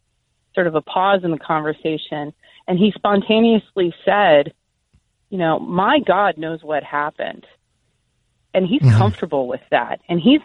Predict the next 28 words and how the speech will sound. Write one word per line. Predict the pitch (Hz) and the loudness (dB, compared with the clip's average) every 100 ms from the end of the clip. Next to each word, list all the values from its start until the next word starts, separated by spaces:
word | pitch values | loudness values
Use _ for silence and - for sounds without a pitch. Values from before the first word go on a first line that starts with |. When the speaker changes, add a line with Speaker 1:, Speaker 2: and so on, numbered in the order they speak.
| - | -2
Speaker 1:
you | 262 269 | 0 2
know, | 170 | 4
he's | 208 220 | 2 0
a | |
religious | 254 262 247 254 - | 0 2 2 0 -2
man. | 170 240 254 - _ - | 0 0 0 -4 _ 0
And, | 180 175 175 - _ _ - | 2 2 0 -2 _ _ -2
and | 190 170 | -2 2
he, | 220 254 - | 2 2 2
and | 220 | 2
that | 233 311 427 | 2 0 -2
for | - | -2
me | 247 214 220 | 0 2 2
was | 196 170 | 0 -4
a | 165 165 | -8 -4
very | 170 214 226 226 202 | 2 4 4 2 -2
interesting | 190 185 185 - 175 165 | -4 -4 -8 -6 -4 -2
moment, | 156 151 165 170 - | 0 2 2 -2 -4
that | 156 | -4
he's | 208 233 247 | -4 -2 2
willing | 277 269 | 4 4
to | 202 | 2
go | 180 196 | 2 2
out | 175 226 | 2 0
there. | 175 160 | 0 -2
And | 165 | 0
he | 247 349 _ | -2 -4 _
says, | 330 330 | 0 0